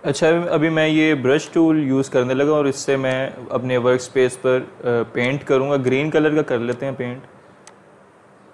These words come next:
इस तरह से ब्रश tool use करते हुए हम paint करते हैं, आपको पता है।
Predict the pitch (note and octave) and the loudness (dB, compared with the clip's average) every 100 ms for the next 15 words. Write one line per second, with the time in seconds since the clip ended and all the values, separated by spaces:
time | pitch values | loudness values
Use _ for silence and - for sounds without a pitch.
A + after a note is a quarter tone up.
0 | _ - _ _ _ _ - _ _ C#3+ | _ -20 _ _ _ _ -20 _ _ -12
1 | B2 A#2+ B2+ B2+ B2 B2 A2+ B2+ - C3 | -10 -6 -2 -2 -2 -4 -2 -2 -2 -2
2 | B2+ B2 A#2+ A#2+ A#2 A#2 A2+ A#2+ A2+ A2+ | -2 -2 -4 -4 -4 -4 -2 -2 0 -2
3 | A2 A2 A2+ - A2+ A2+ A#2 C#3 B2 B2+ | -6 -10 -14 -12 -6 -6 -2 -2 -2 -4
4 | B2 - A2+ A2 A#2 C3 | -6 -6 -10 -8 -8 -10